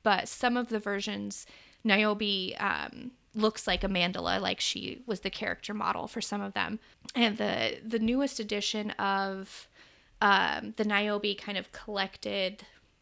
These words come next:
omnibus hardback has a, like,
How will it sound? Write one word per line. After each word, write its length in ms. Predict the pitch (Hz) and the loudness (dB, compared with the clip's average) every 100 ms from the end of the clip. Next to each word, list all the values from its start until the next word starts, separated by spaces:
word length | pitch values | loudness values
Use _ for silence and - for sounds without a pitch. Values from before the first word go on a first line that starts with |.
| _ - | _ -4
omnibus 840 | - 196 208 220 214 220 - - - _ - | 2 2 2 0 0 -2 -4 -8 -10 _ -6
hardback 600 | 220 214 233 254 269 - - - - - - | -2 0 2 0 -2 -6 -18 -20 -20 -10 -4
has 540 | - 226 220 208 202 - | 4 4 4 0 -6 -4
a, 520 | 214 208 208 196 185 _ - - _ - | -2 0 -2 -2 -6 _ -16 -16 _ -2
like, 320 | 202 190 | 0 0